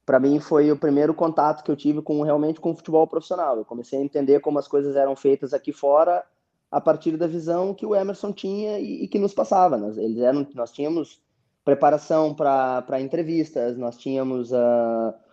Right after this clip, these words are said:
os jogadores eram, eram obrigados a fazer o mesmo esquema tático que a Roma usava, porque era um filial da Roma. Então, tu começa a ver toda outra coisa do prisma europeu, que foi o Emerson que veio passar p-,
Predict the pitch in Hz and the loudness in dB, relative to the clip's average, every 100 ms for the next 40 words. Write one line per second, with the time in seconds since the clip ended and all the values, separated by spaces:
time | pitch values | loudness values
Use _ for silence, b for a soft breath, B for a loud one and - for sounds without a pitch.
0 | b 117 139 135 135 143 139 143 139 135 | b 0 4 4 4 2 4 2 2 0
1 | 127 127 131 127 123 127 135 135 139 123 | 0 0 0 -2 -2 -2 0 0 0 -4
2 | 131 - 123 139 135 135 139 135 - 143 | -6 -4 0 0 2 0 -2 -6 -4 -4
3 | 139 127 123 113 110 113 110 135 135 - | -2 -2 -2 -4 -6 -8 -4 0 0 -2
4 | - 120 123 117 147 151 135 127 135 139 | -12 -4 -4 0 2 2 0 -4 -4 -2
5 | 127 123 - - 120 123 117 - 127 120 | -2 -4 -8 -4 -2 -2 -4 -8 -4 0
6 | 123 123 151 143 143 135 - _ _ _ | 0 0 -4 -2 -2 -4 -8 _ _ _
7 | _ - 110 151 190 175 170 180 180 175 | _ -4 0 0 0 2 2 2 0 0
8 | 170 175 196 208 196 - 170 170 180 160 | 0 -2 0 0 0 -2 -2 -2 -2 -4
9 | 151 160 175 180 180 175 175 - - 170 | 0 0 0 0 0 0 -2 -4 -2 0
10 | 180 170 165 196 - _ _ _ - - | 2 2 2 0 -4 _ _ _ -14 -2
11 | 151 156 170 139 147 151 170 170 151 156 | 2 4 4 2 0 -4 -6 -4 -4 -2
12 | 180 - 165 170 196 | -4 -4 -4 -4 -8